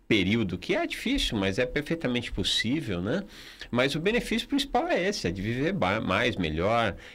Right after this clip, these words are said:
é, comer melhor, enfim, tudo. Melhora a pele, o odor, tudo, tudo melhora.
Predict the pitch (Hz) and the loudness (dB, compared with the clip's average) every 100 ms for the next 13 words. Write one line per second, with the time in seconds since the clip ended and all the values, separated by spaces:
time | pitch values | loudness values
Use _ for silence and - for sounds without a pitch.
0 | - - 87 78 - 127 101 92 127 113 | -4 2 2 2 0 2 2 4 4 2
1 | 90 78 82 101 120 113 95 82 - 95 | 0 0 0 2 2 2 2 -2 -4 -6
2 | 87 208 143 90 85 87 120 135 151 110 | -2 0 0 0 -2 0 2 4 4 2
3 | - - 98 117 107 87 82 80 80 - | 0 0 2 4 4 2 0 0 -2 -6
4 | - - 123 120 131 107 87 107 117 104 | -12 -4 0 2 2 2 2 2 4 2
5 | 95 - 233 110 - 262 185 104 76 71 | 0 -2 -2 -2 -2 0 2 2 0 -4